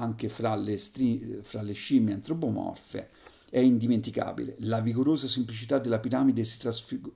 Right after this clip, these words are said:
si trasfigurò nella complessità magica del te-, tetraedro,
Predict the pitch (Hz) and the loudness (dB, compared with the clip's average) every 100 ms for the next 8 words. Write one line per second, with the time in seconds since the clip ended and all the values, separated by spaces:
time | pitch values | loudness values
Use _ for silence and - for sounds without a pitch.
0 | _ - - 123 113 _ - 120 - 131 | _ -8 -4 -4 -8 _ -6 -4 -2 -2
1 | 120 131 127 110 - - - 117 120 113 | 0 4 4 4 -4 -20 -8 -2 -2 2
2 | 131 117 131 - 117 151 139 117 117 156 | 0 0 2 2 2 2 2 2 4 4
3 | 151 135 131 120 113 113 - 135 - - | 4 0 0 0 0 -2 -2 -4 -4 0
4 | 139 131 120 110 98 101 104 | 0 2 0 2 0 -4 -12